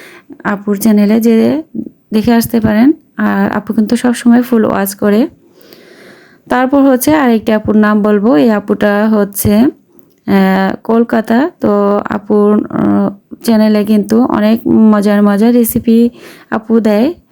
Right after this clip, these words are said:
তো আপু কিছুদিন ধরে আর কি ভিডিও দিচ্ছে না, তো আপুর সাথেও যোগাযোগ করতে পারছি না, কারণ হচ্ছে আমারও শরীরটা তেমন একটা ভালো নেই আর আমার বেবিটাও একটু অসুস্থ। সব মিলিয়ে আর কি কত আর অসুস্থর কথা বলবো,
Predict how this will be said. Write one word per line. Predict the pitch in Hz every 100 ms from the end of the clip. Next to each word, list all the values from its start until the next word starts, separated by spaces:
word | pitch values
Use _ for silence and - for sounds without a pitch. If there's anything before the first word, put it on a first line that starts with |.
| _ _ -
তো |
আপু | 247 240
কিছুদিন | 254 254 262 240 247 247 240
ধরে | 233 214
আর | 208
কি | 208 240
ভিডিও | 240 226 226 226
দিচ্ছে | 226 220 233
না, | 208 214 330 - - - - - _ _ -
তো | 226 220
আপুর | 220 - 220 240
সাথেও | 240 240 240
যোগাযোগ | 240 226 220 233
করতে | 220 220 226
পারছি | 226 - 220
না, | 226
কারণ | 226 214
হচ্ছে | 214 226
আমারও | 214 214 220
শরীরটা | 240 240 220 226
তেমন | 226 226
একটা | 220 233
ভালো | 233 226
নেই | 220 247
আর | 233
আমার | 202 196 196
বেবিটাও | 208 202 208 208
একটু | 226 - 226
অসুস্থ। | 226 233 226 - 233 302 - - - - _
সব | - 214 214
মিলিয়ে | 226 226 220 220
আর | 214
কি | 208 247 277
কত | 233 226
আর | 214 208
অসুস্থর | 214 208 220 220 220
কথা | 220 226 233
বলবো, | 220 214 202 226